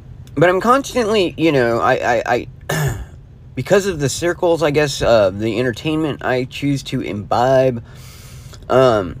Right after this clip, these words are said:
the black people that I encounter seem intelligent, um, you know, that, that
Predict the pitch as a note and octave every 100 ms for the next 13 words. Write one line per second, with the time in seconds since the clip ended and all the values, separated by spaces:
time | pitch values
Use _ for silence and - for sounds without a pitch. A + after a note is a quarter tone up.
0 | - C3 C#3+ G3+ - G3+ D#3 E3 C3+ -
1 | - E3 F3+ C#3+ - A2 G2+ G#2 G2+ -
2 | - - C#3 A#2+ G2+ D2 - - - A2
3 | A#2 C3+ D3 D3 C#3 D3+ C#3+ - - -
4 | - - - - - - G#2+ G#2+ G#2 D#2+
5 | C#2+ - - - - - - - - -
6 | A2+ A2 G2+ - A#2 - - G#2 -